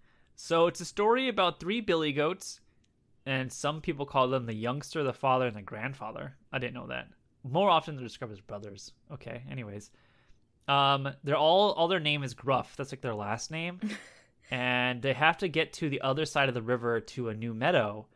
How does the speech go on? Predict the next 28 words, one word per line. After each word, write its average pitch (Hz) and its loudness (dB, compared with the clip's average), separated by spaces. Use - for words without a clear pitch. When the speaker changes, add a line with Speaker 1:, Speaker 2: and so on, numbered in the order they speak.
Speaker 1:
to 143 -4
eat 165 -2
because 127 0
all 139 2
of 131 -2
the 127 0
grass 127 0
is 120 -12
gone 107 -2
on, 98 -10
on 101 -10
the 95 -8
side 104 -8
that 98 -12
they're 165 4
on. 98 -4
So, - -10
but 131 0
they 139 2
have 143 -2
to 139 -6
cross 147 2
a 131 -6
bridge. 139 0
But - -18
under 196 2
the 190 2
bridge 151 -2